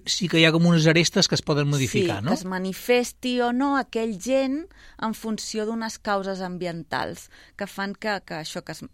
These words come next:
Speaker 2: es manifesti més, es manifesti menys. Això és la, l'epigenètica, jo què sé...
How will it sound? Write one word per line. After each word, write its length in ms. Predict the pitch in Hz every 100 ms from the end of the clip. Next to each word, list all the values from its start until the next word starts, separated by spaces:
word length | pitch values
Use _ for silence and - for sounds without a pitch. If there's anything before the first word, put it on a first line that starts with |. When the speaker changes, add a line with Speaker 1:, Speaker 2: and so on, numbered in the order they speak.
| -
Speaker 2:
es 100 | -
manifesti 640 | 170 165 - 170 - 156
més, 340 | 170 220 277 269
es 100 | 214
manifesti 640 | 170 170 - 170 - 175
menys. 360 | 185 233 233 - - - - - -
Això 220 | 180 -
és 100 | 175
la, 280 | 180 180 180 -
l'epigenètica, 920 | 180 - 175 165 160 165 127 - 82
jo 100 | 123 -
què 80 | -
sé... 220 | -